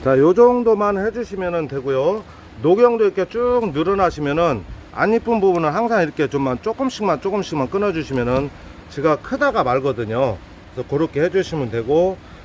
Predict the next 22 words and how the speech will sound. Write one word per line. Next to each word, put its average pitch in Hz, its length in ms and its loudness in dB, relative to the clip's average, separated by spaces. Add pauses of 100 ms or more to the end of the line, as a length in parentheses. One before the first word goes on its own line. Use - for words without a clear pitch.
(120)
지금 196 760 2
현재에서 208 500 0
지금 135 220 -10
다 139 160 -6
된 151 220 -8
것 165 100 -2
같아요. 117 360 -6
되게 143 240 -6
이쁘죠? 120 440 -4 (600)
여기서 196 760 0
이제 170 180 -4
마무리할 208 600 -2
때 190 420 0 (580)
마사를 196 540 2
이렇게 160 200 -2
가양으로, 165 680 2 (1080)
가양으로 151 400 4
이렇게 175 460 4
막 120 140 -2
살짝만 185 680 -2
좀 117 160 -6
해주시면 156 720 -2